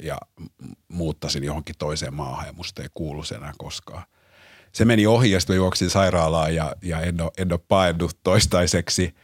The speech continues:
Mut se jäi jotenkin se hetki niinku mieleen ja tietenkin sen jatkoajatus on ehkä se, että sitten jos joku ikään kuin häviää kuvioista,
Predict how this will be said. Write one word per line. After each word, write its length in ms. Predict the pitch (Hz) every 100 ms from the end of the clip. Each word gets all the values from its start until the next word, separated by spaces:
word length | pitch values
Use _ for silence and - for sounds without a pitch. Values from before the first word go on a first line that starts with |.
| _ _ _ _ _
Mut 200 | - 95
se 120 | - 104
jäi 260 | 113 123
jotenkin 380 | 123 123 123 -
se 160 | 104 95
hetki 320 | 113 - 82
niinku 280 | 85 80 87
mieleen 540 | 110 107 73 67 65
ja 80 | 76
tietenkin 420 | 104 92 87 85
sen 140 | 87
jatkoajatus 580 | 98 127 - 92 85 80
on 60 | 90
ehkä 200 | 85 90
se, 220 | - 90
että 240 | 85 -
sitten 420 | 80 95 - 82 82
jos 160 | 78
joku 260 | 92 - 78
ikään 360 | 87 87 80
kuin 160 | 78 82
häviää 480 | 85 101 85 62 -
kuvioista, 720 | 78 78 80 90 95 - 92